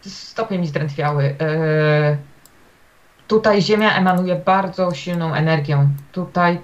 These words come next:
tutaj musiała tu być jakaś boska interwencja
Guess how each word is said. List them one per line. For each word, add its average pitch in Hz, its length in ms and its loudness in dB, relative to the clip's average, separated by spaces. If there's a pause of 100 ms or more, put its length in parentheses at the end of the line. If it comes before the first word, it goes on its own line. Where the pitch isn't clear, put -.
(220)
tutaj 165 640 -2 (1200)
musiała 175 220 2
tu 202 80 -4
być 175 100 -4
jakaś 175 200 2
boska 170 300 0
interwencja 165 760 0